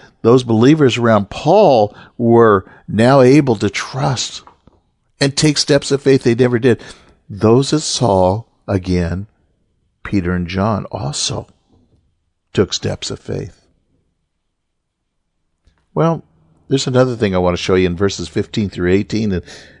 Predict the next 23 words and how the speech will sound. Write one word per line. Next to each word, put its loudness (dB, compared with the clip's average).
and, -10
and -2
really 2
Paul's 0
joy, -2
how -6
God -6
uses 2
the, 0
the -4
foolishness -6
of -6
the -4
enemy -2
to -6
produce -6
joy -6
in -6
your -4
life -2
and -8
my -4
life. -6